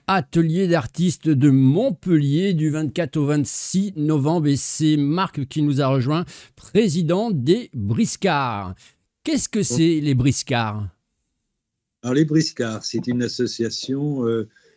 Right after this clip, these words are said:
Speaker 2: qui a la particularité d'être, euh, tous les membres adhérents sont artistes, euh, professionnels. Voilà. Donc, c'est des artistes. La, l'association a été créée maintenant il y a plus de vingt ans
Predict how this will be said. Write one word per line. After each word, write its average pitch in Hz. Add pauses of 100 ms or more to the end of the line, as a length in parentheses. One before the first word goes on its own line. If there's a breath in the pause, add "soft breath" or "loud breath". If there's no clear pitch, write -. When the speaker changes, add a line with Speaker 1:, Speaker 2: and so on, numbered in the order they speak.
(120)
Speaker 2:
qui 131
a 120
la 120
particularité 131
d'être, 120
euh, 107 (160)
tous 160
les 123
membres 120
adhérents 123 (380)
sont -
artistes, 131
euh, 107
professionnels. 113 (420)
Voilà. 95 (300 soft breath)
Donc, 104
c'est 117
des 104
artistes. 127
La, 117 (320 soft breath)
l'association 127
a 117
été 110
créée 120
maintenant 107
il 110
y 110
a 98
plus 127
de 104
vingt 110
ans 143